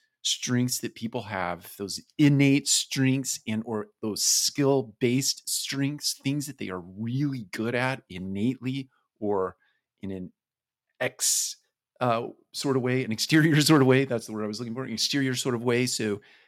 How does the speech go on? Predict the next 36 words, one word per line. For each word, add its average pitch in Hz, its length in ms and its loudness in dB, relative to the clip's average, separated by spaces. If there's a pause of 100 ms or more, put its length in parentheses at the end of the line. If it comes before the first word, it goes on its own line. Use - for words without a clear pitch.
(100)
their 110 120 0
skill 127 640 4
in 107 440 0
repairing 110 640 -4
H 156 240 0
vac 98 220 -4
equipment 90 560 -10
and 104 300 -6
or 104 260 -2
their 104 400 -2 (400)
skill 135 520 2
in 117 140 -4
customer 120 300 -6
service 117 320 -2
and 117 140 2
that 107 140 -4
they're 110 120 0
very 117 320 2
good 113 240 2
at 107 160 4
soft - 640 2
skills, 92 480 0
innate 123 420 4
skills 87 840 -2
that 101 260 -6 (100)
foster 113 560 -4
that 95 300 -2 (340)
consumer 127 400 0
relationship 95 500 -4
or 98 60 -6
that 90 240 -6
team 147 240 0
member 92 380 0 (340)
relationship. 101 540 -4
And 104 100 -6
so 113 220 0